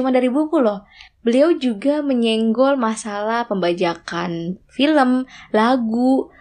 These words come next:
barang-barang branded, bahkan pembajakan yang bersifat sangat berbahaya, yaitu pembajakan obat,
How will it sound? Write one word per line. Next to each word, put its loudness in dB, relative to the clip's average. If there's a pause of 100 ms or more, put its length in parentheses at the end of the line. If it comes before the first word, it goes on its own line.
(160)
barang-barang 0
branded, 2 (320)
bahkan -2
pembajakan -2 (420)
yang 2
bersifat -2
sangat -2
berbahaya, -2
yaitu 0
pembajakan 0
obat, 0